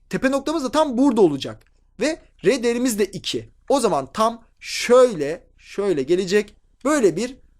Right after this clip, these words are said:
parabolümüz olacak. Bizim cevabımız bu arkadaşlar. X eşittir işte x kare eksi dört x artı dört parabolü bu şekilde olmuş oluyor. Nasıl çizdiğimi adım adım anlattım.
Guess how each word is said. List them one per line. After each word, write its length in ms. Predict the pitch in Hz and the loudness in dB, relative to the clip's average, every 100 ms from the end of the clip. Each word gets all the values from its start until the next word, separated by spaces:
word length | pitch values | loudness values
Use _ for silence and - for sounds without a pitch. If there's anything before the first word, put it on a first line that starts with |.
| _ | _
parabolümüz 500 | 240 220 156 175 190 | 0 2 2 0 0
olacak. 380 | 165 123 113 - _ | 0 0 -8 -16 _
Bizim 320 | 208 247 214 - | -8 -6 -6 0
cevabımız 600 | 240 226 151 196 277 - | 4 4 2 -4 -8 -6
bu 140 | 190 | -2
arkadaşlar. 420 | 190 - 127 120 | -2 -2 -6 -8
X 140 | 120 - | -8 -6
eşittir 260 | 135 - | -6 -8
işte 200 | 135 - | -10 -10
x 220 | - - - | -10 -12 -4
kare 160 | 139 | -2
eksi 400 | 127 127 - 139 | -2 -4 -6 -2
dört 280 | 165 170 - | 2 2 0
x 240 | 170 - - _ _ _ | -8 -10 -14 _ _ _
artı 340 | 185 180 156 | 0 0 2
dört 220 | 202 220 | 0 0
parabolü 460 | - 139 135 226 302 - _ _ - | -4 -4 -2 -2 -4 -10 _ _ -4
bu 100 | 269 | 0
şekilde 380 | 202 147 127 | 0 0 -2
olmuş 260 | 127 127 120 | -4 -4 -8
oluyor. 300 | 131 208 294 - _ - | -4 0 -2 -4 _ -6
Nasıl 200 | 262 247 | -4 -4
çizdiğimi 440 | 180 165 147 135 - | -6 -4 -4 -6 -2
adım 280 | 233 226 226 - | -2 -2 -4 -6
adım 320 | 170 277 285 - _ | -4 -4 -6 -14 _
anlattım. 500 | 202 190 160 - 113 | -2 0 -4 -6 -18